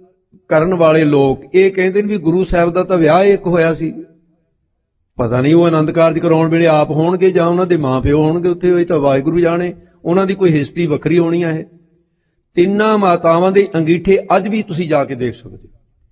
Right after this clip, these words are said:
ਮਾਤਾ ਅਜੀਤ ਕੌਰ ਦਾ ਅੰਗੀਠਾ ਅਨੰਦਪੁਰ ਸਾਹਿਬ ਦੇਖੋਗੇ, ਮਾਤਾ ਸੁੰਦਰ ਕੌਰ ਦਾ ਅੰਗੀਠਾ ਅਲੱਗ ਤੇ ਮਾਤਾ ਸਾਹਿਬ ਕੌਰ ਦਾ ਅੰਗੀਠਾ,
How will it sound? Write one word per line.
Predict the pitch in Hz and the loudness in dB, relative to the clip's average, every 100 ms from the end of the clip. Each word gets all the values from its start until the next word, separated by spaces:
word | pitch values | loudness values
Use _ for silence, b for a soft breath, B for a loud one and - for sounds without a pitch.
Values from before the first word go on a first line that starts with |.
| _ _ | _ _
ਮਾਤਾ | 131 139 147 160 | -4 -2 0 -2
ਅਜੀਤ | 147 160 - | 0 -4 -2
ਕੌਰ | 160 156 | -2 0
ਦਾ | 156 | 0
ਅੰਗੀਠਾ | 151 143 139 156 | -2 -4 -2 -2
ਅਨੰਦਪੁਰ | 143 139 160 | -2 -6 -6
ਸਾਹਿਬ | 156 160 156 | -4 -4 -4
ਦੇਖੋਗੇ, | 143 143 135 143 _ _ _ _ _ _ _ _ 139 | -6 -8 -10 -12 _ _ _ _ _ _ _ _ -6
ਮਾਤਾ | 143 160 180 | -2 0 0
ਸੁੰਦਰ | 170 170 175 180 | -2 -2 -2 -2
ਕੌਰ | 175 160 160 | 0 0 0
ਦਾ | 151 156 151 - - | 0 0 0 -6 -8
ਅੰਗੀਠਾ | 156 147 156 170 160 156 | -6 -4 -4 0 0 0
ਅਲੱਗ | 156 156 | 0 0
ਤੇ | 165 165 | -2 -4
ਮਾਤਾ | 151 151 151 143 | -4 -2 -2 -4
ਸਾਹਿਬ | - 170 196 | -2 0 0
ਕੌਰ | 170 151 | -2 -4
ਦਾ | 147 151 | -2 -2
ਅੰਗੀਠਾ, | 139 139 139 139 | -2 -6 -8 -10